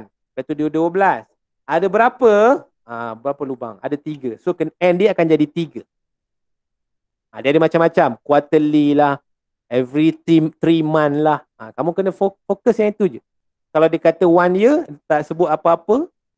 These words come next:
So, akan jadi satu tahun, akan jadi N dia akan sama dengan satu. Selalunya compounded ni six month,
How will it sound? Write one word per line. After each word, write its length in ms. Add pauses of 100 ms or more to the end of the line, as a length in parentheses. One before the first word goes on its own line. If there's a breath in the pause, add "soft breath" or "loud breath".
So, 160
akan 160
jadi 80
satu 320
tahun, 320
akan 140 (100)
jadi 160
N 160
dia 160
akan 80
sama 240
dengan 160
satu. 400 (480)
Selalunya 480
compounded 640
ni 160
six 400
month, 560